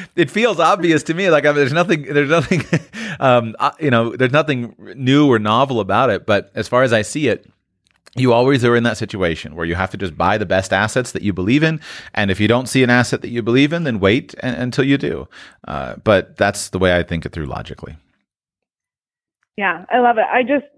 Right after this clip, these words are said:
Speaker 2: I get nervous about holding, but I think that, that, that has to be a real option. It's just, just step out for a minute if it's too, you know, if, if you're not comfortable where it is, it's okay to step out. <laughs>
Speaker 1: Right.
Speaker 2: 'Cause I just always wanna be part of it 'cause I don't wanna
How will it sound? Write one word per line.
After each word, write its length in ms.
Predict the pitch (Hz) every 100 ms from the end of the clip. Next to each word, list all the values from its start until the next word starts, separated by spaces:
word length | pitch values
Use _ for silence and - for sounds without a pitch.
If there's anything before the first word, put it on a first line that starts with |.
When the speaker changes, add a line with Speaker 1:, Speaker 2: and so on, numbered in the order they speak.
| -
Speaker 2:
I 360 | 240 233 226 196
get 180 | 233 214
nervous 300 | 226 247 -
about 260 | 240 196
holding, 380 | 196 214 185 165 _
but 100 | 233
I 100 | 240
think 180 | 240 233
that, 100 | 220
that, 180 | 220 -
that 200 | 220 202 208
has 120 | 214
to 80 | -
be 100 | 208
a 60 | 190
real 220 | 185 180
option. 360 | 175 170 - 311 _
It's 140 | 185
just, 180 | - 180 _ _ _ _
just 140 | - 226 _ _
step 200 | 226 220
out 260 | 247 180 -
for 80 | 190
a 60 | 185
minute 320 | 180 160 156
if 80 | 165
it's 120 | 175 _ -
too, 180 | 190 -
you 160 | 185 165
know, 160 | 175
if, 60 | 190 -
if 180 | 196 - -
you're 120 | 190
not 300 | 190 180 -
comfortable 320 | 202 180 196
where 180 | 196 190
it 60 | 180
is, 140 | 190
it's 160 | 185 -
okay 220 | 175 175
to 100 | 160 -
step 140 | 156 170
out. 200 | 233 - -
<laughs> 200 | 311 392
Speaker 1:
Right. 180 | 113 - - -
Speaker 2:
'Cause 120 | - 277
I 100 | 247
just 160 | -
always 200 | 262 254
wanna 180 | 262 247
be 100 | 226
part 240 | 226 294 339
of 80 |
it 120 | 226 226
'cause 100 | 214
I 80 | 208
don't 160 | 220
wanna 320 | 214 214 202